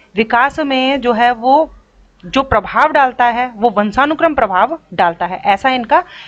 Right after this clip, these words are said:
कहना है। अब हम पढ़ेंगे वंशानुक्रम के नियम, तो जिसमें फर्स्ट है समानता का नियम, यानी कि समानता, जैसे माता पिता हैं वैसे ही उनकी संतान है। माता पिता के समान जो है उनकी संतान का होना समानता का नियम में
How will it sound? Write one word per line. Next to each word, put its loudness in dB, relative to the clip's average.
कहना -2
है। -6
अब 2
हम 2
पढ़ेंगे -2
वंशानुक्रम -2
के -4
नियम, -2
तो -2
जिसमें -2
फर्स्ट -2
है -2
समानता -2
का -2
नियम, -6
यानी -4
कि -8
समानता, 0
जैसे 0
माता 0
पिता -6
हैं -6
वैसे 0
ही -2
उनकी -4
संतान -6
है। -12
माता 2
पिता -2
के -8
समान -2
जो -2
है 2
उनकी -2
संतान -2
का 0
होना -2
समानता -2
का -4
नियम -8
में -8